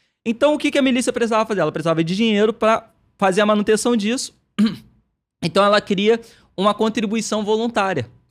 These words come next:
Ela chega pros comerciantes, "Pô, irmão, ajuda com, com trocado aí e tal, pra gente poder manter a segurança da área aqui. Tá vendo que não tá tendo assalto,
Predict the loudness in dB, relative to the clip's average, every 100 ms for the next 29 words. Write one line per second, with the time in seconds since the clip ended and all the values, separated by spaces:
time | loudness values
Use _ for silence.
0 | _ _ _ -2 0 0 -2 -2 -4 -4
1 | -4 -4 -6 -4 -2 -2 -4 -4 -4 -4
2 | -6 -4 -4 -4 -4 -4 -2 -2 -2 -4
3 | -2 -2 -2 -6 -6 -6 -4 -4 -6 -6
4 | -6 -6 -4 -2 -2 -4 -6 -6 -6 -6
5 | -6 -8 -4 -4 -4 -2 0 0 -4